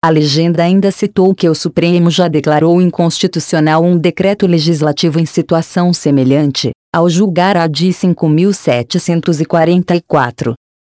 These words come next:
O decreto fazia parte do conjunto de medidas do Ministério da Fazenda para aumentar a arrecadação e cumprir as metas do arcabouço fiscal.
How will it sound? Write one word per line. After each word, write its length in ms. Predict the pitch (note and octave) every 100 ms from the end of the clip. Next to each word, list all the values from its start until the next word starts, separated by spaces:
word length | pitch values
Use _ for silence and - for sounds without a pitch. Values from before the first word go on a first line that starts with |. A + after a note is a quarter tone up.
| _
O 80 | G3
decreto 500 | E3 E3+ G3 G#3 G#3
fazia 480 | C3+ F#3 D3+ D#3 F#3
parte 440 | F3+ D#3+ D#3 -
do 140 | C#3+ D3
conjunto 600 | E3+ E3 D3 F3+ F#3+ F3
de 100 | D#3+
medidas 540 | E3+ D#3 D3 C3+ D3
do 100 | D3
Ministério 640 | E3 D#3 C#3+ - E3 D#3+ D#3
da 140 | D#3
Fazenda 560 | - E3+ C#3+ E3 E3+ F3+
para 200 | E3+ E3
aumentar 500 | E3+ D#3+ E3 E3+ F3
a 40 |
arrecadação 760 | E3 F3 G3+ F#3 D#3 - E3+ E3+
e 40 |
cumprir 480 | - G3+ F3 F3 D#3+
as 160 | C#3
metas 440 | D3+ D3+ D3+ F3+ D#3
do 100 | E3
arcabouço 680 | D#3+ G3+ D#3 D3 D3 -
fiscal. 580 | G#3 G3 F#3 - C3 G2+